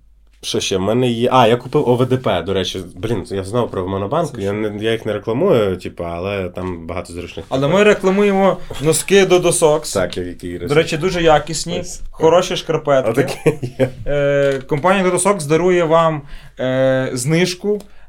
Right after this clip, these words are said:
Speaker 2: на будь-який асортимент своїх шкарпеток. Е, купуйте, замовляйте, вводьте промокод "Закрутка", ви отримуєте двадцять п'ять відсотків на знижку для купівлі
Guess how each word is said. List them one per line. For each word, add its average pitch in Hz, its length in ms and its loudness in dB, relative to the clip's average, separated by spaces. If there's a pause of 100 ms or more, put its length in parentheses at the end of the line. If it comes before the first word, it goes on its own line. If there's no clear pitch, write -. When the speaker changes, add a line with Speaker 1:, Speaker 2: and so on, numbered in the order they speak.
(120)
Speaker 2:
на 139 500 2
будь-який 156 580 0
асортимент 151 600 -2
своїх 139 200 -2
шкарпеток. 175 680 -4
Е, 135 180 -10 (160)
купуйте, 180 480 0
замовляйте, 160 720 0 (220)
вводьте 165 280 2
промокод 151 560 0
"Закрутка", 156 520 -2
ви 143 100 0
отримуєте 151 440 -2
двадцять 143 640 0
п'ять 143 200 2
відсотків 180 560 -4 (320)
на 135 540 -2
знижку 165 360 -4
для 139 240 0
купівлі 170 500 -4